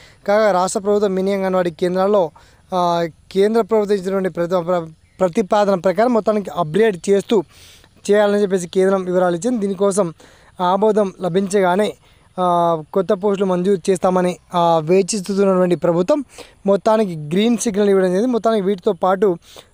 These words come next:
రాష్ట్రంలో నాలుగు వేల మంది టీచర్లు త్వరలో రిటైర్మెంట్ కాబోతున్నారని చెప్పేసి, ఆ, విద్యాశాఖ నుంచి కూడా ఒక క్లియర్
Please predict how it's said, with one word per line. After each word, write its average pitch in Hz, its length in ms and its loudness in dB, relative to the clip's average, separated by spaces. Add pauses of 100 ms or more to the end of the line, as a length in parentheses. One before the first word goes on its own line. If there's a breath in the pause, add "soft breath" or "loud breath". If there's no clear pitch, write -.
(100)
రాష్ట్రంలో 202 600 0
నాలుగు 185 280 0
వేల 202 140 2
మంది 185 320 -2 (160)
టీచర్లు 208 400 0
త్వరలో 196 460 2 (480 loud breath)
రిటైర్మెంట్ 220 600 2
కాబోతున్నారని 190 800 2
చెప్పేసి, 190 540 0 (160)
ఆ, 185 40 4
విద్యాశాఖ 185 640 2
నుంచి 190 220 0
కూడా 180 220 2
ఒక 170 160 0
క్లియర్ 202 520 0